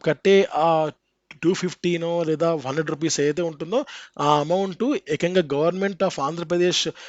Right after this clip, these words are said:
అకౌంట్‌లోకి వెళ్తున్నాయి. But ఇలా అలా వెళ్ళకూడదు. ఏపీపీఎస్సీ కార్యాలయానికి వెళ్ళాలి అని చెప్పి వాళ్ళు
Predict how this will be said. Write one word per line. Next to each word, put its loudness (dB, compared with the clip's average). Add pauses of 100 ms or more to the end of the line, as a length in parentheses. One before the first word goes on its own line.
(140)
అకౌంట్‌లోకి -2
వెళ్తున్నాయి. -2
But 0 (220)
ఇలా 2
అలా 0
వెళ్ళకూడదు. -2 (300)
ఏపీపీఎస్సీ 4
కార్యాలయానికి 4 (300)
వెళ్ళాలి 10
అని -4 (120)
చెప్పి 2
వాళ్ళు -2